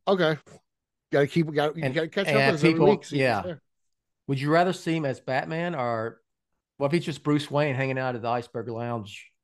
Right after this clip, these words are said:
Speaker 2: do-, being detective?
Speaker 1: Wha-, as, whatever fits, whatever, however they wrote
Speaker 2: Yeah.
Speaker 1: the story. Either way, yeah, I, if he's in it, that's great. I was fine just getting, like, Gordon and Bach, to be honest, like, returning. Like, if that's who popped up from the movie, like, I was totally content with that 'cause I just,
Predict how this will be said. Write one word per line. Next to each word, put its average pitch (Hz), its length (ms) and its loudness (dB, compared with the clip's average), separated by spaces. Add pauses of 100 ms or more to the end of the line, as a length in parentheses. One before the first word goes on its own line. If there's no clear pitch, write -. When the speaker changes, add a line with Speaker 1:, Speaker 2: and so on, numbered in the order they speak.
(180)
Speaker 2:
do-, 120 260 -6
being 117 220 -4
detective? 120 400 -2
Speaker 1:
Wha-, - 180 6
as, 202 160 4 (200)
whatever 220 420 4
fits, 214 460 2
whatever, 175 280 0
however 190 380 0
they 170 140 -2 (160)
wrote 151 180 0
Speaker 2:
Yeah. 110 140 0
Speaker 1:
the 101 60 -6
story. 127 500 -4
Either 160 220 4
way, 107 260 0
yeah, 135 180 -4
I, 151 200 -2 (840)
if 170 180 2
he's 180 180 6
in 196 120 6
it, 185 120 4
that's 143 160 0
great. 156 200 2
I 170 140 4
was 185 240 2
fine 165 380 0
just 151 200 -6
getting, 151 240 0
like, 135 240 0
Gordon 143 380 0
and 127 140 -6
Bach, 123 340 -8 (160)
to 139 100 -6
be 135 140 0
honest, 131 380 0
like, 131 100 -2
returning. 131 460 -2
Like, 117 200 -4 (560)
if 139 120 2
that's 156 260 4
who 175 160 6
popped 160 360 0
up 151 180 4
from 143 260 0
the 139 80 0
movie, 139 420 0
like, 135 140 -2
I 135 120 0
was 131 160 -4
totally 135 280 -2
content 131 380 -6
with 131 120 -8
that 123 240 -4
'cause 127 120 -8
I 127 80 0
just, 120 260 -8